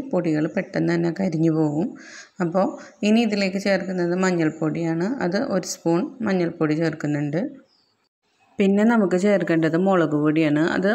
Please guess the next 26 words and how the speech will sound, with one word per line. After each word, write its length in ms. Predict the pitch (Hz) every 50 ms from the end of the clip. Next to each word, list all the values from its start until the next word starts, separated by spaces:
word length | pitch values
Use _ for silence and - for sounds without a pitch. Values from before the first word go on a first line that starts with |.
| -
ഓരോരുത്തരുടെ 540 | - 226 214 196 185 180 - 185 180 180 180
എരിവിനനുസരിച്ച് 840 | 190 208 196 180 170 175 170 170 180 180 165 - 170 151 143 - 156
നമുക്ക് 340 | 185 226 220 196 170 170 160
ചേർത്ത് 360 | - 190 165 147 - - -
കൊടുക്കാം. 300 | 147 147 143 - - 147 151
ഞാനിപ്പോൾ 360 | 160 165 170 175 190 190 226
ഇതിൽ 200 | 208 175 160 160 175 214
രണ്ട് 320 | 233 214 185 175 170 170
സ്പൂൺ 340 | 196 190 - - - 247 277 294 - - - - - - -
മുളക് 280 | - 190 180 170 156
പൊടിയാണ് 380 | 151 151 147 147 147 151 151 151
ചേർക്കുന്നത്. 680 | 156 - 165 160 147 147 139 151 139 135 135 135 143 151 - - -
അത് 220 | - - 160 185 240 349 370 - - - - - - -
നമ്മളിതെല്ലാം 680 | 196 196 196 185 175 180 185 185 196 190 190 180 160 175
നല്ലോണം 460 | 180 185 185 175 170 165 165 160 165
ചൂടായിട്ട് 720 | 165 - 196 180 170 156 156 160 160 156 143 143 - 160 190 220 208
ഇറക്കണ 440 | 196 180 175 170 - - 160 170 180
ടൈം 340 | 180 185 202 196 170 165 170 175
ആവുമ്പോൾ 380 | 175 170 165 160 165 160 165 180
മാത്രം 400 | 180 175 156 151 - - 180 214
മുളക് 240 | 233 226 196 165 156
പൊടി 160 | 156 151 160
ചേർത്ത് 340 | 156 185 170 156 147 - 151
കൊടുക്കാവൂ. 460 | 151 147 143 - 143 143 139 147 180 269 - - - - - _ -
മുളക് 240 | - 170 170 170 170
പൊടി 160 | 165 165 170